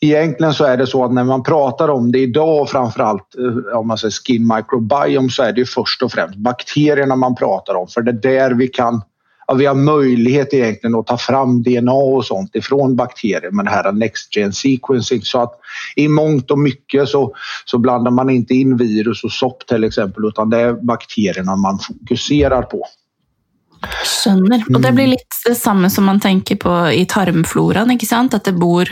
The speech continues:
Speaker 2: goda och dåliga bakterier och så må man finna en balans.
Speaker 1: Ja, eh, helt riktigt. Eh, det är ju,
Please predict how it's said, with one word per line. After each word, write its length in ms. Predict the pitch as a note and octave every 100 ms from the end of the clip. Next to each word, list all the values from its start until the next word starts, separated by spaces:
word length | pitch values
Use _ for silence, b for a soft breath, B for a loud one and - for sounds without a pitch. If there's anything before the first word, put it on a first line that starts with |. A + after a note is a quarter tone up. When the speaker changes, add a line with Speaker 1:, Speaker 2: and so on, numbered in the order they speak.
| -
Speaker 2:
goda 440 | - F#3+ G3 F3 D#3+
och 80 |
dåliga 260 | F3+ F3+ E3
bakterier 540 | D#3+ F3 F3+ D#3 E3
och 80 | E3
så 280 | - D#3+ D#3+ D3 - B B B -
må 80 | F3+
man 360 | E3 E3+ G3+
finna 220 | G#3+ G#3+ F3+
en 80 |
balans. 420 | F3 F3+ E3 E3 - A#3+ - - B B B B
Speaker 1:
Ja, 600 | F3 E3 D3+ G#2 - - _ _
eh, 420 | D#3 D3 C#3+ C3+ B2
helt 300 | C#3+ B2+ C3+
riktigt. 500 | C3 - - G2 - B B B
Eh, 520 | B2 B2+ B2 B2+ B2+ B2
det 240 | B2+ D3+
är 80 | D3
ju, 200 | C#3+